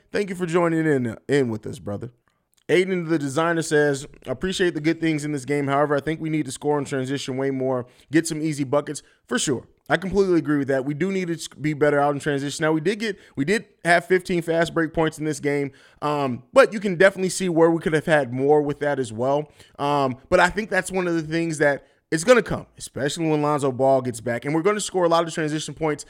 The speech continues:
I think on the be-, in the bench unit as well, that's where a lot of our transition points are gonna come as well. So we'll see with that.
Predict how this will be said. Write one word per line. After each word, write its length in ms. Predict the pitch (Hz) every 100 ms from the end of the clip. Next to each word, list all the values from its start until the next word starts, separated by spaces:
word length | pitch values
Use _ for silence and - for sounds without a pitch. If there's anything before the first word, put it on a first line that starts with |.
| -
I 60 | -
think 260 | 170 165 - _ -
on 200 | 151 175
the 80 | 160
be-, 200 | 120 156 170
in 160 | 180
the 80 | 185
bench 360 | 110 147 160 170
unit 300 | 175 165 139
as 140 | 113
well, 480 | 113 139 165 175 -
that's 180 | 139 151
where 140 | 165
a 60 | 147
lot 160 | 143
of 100 | 156
our 100 | 151
transition 460 | 147 151 139 147 151
points 260 | 156 151 135
are 40 |
gonna 180 | 139 135
come 220 | 151 143
as 100 | 120
well. 240 | 139 151
So 300 | 156 139 123 - _ _
we'll 140 | 127
see 160 | 123 135
with 180 | 110 -
that. 260 | - -